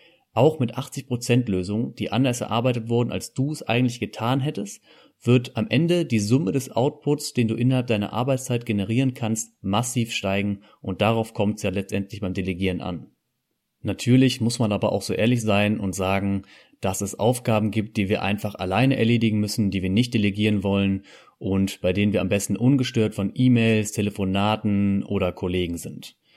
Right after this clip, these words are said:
Gunnar bekommt beispielsweise so viele E-Mails, dass er die E-Mails, in denen er in C C oder B C C ist,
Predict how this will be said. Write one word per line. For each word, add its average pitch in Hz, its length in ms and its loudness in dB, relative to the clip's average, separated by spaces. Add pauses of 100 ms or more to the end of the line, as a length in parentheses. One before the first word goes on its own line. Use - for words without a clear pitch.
(360)
Gunnar 135 280 4
bekommt 117 440 2
beispielsweise 101 640 0
so 110 180 0
viele 92 260 -2
E-Mails, 92 460 -2
dass 95 240 -2
er 92 100 0
die 98 240 -4
E-Mails, 123 460 4
in 101 220 -4
denen 107 240 2
er 98 400 0
in 95 160 -2
C 95 180 -6
C 120 300 2
oder 95 160 0
B 117 180 0
C 120 160 -2
C 113 220 0
ist, 107 300 -2